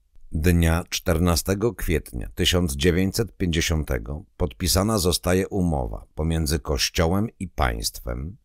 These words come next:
stanowiąca poważne zwycięstwo komunistów i przyjęta ze zdumieniem i zaskoczeniem w Rzymie. To, co nastąpiło dalej ze strony komunistów, nie było, jak to powszechnie przedstawiano, wbrew umowie,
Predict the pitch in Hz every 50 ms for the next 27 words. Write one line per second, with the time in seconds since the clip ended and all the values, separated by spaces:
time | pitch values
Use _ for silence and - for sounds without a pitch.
0 | _ - - - - 82 82 82 76 71 87 92 101 101 - 123 - - 98 -
1 | 78 82 87 82 90 113 107 87 80 78 76 - 90 90 101 95 - - - 98
2 | - - 85 78 76 73 76 92 107 - - - - - 53 - - _ _ -
3 | 87 78 - - - 80 80 87 95 104 95 101 90 71 80 82 71 69 71 76
4 | 71 76 76 76 80 82 92 104 - - 90 82 71 76 73 - - - 69 -
5 | - 73 78 85 90 90 85 78 69 65 67 60 55 50 - - - - _ _
6 | _ _ _ _ _ _ _ _ _ _ _ _ _ - - 170 - - 139 117
7 | 98 - - - 85 82 - 101 90 76 73 71 87 117 139 117 85 69 64 71
8 | - - - 65 69 71 69 - 73 71 67 64 62 58 50 - - - - -
9 | - - 65 73 80 80 82 135 143 123 95 67 52 - _ _ - - - -
10 | - 60 - 62 62 - - - 65 - 76 73 - 82 80 - - - 90 85
11 | 90 98 95 98 107 123 131 - _ _ - - 64 78 87 95 113 123 113 -
12 | - - 123 110 95 78 67 62 53 50 50 50 50